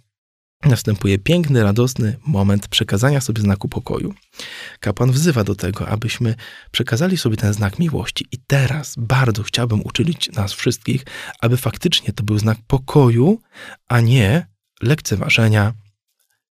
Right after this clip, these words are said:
niepokoju, rutyny. Bo wiecie, że tak może być. Znak, który ma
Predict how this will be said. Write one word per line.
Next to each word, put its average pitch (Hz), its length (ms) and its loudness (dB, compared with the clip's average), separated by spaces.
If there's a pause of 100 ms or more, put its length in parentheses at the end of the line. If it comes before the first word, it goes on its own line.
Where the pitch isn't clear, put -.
(160)
niepokoju, 120 880 4 (600)
rutyny. 98 580 2 (960)
Bo 117 100 4
wiecie, 127 420 2 (420)
że 113 120 0
tak - 200 -4
może 107 260 2
być. 107 360 0 (460)
Znak, 151 360 0
który 135 280 2
ma 120 220 4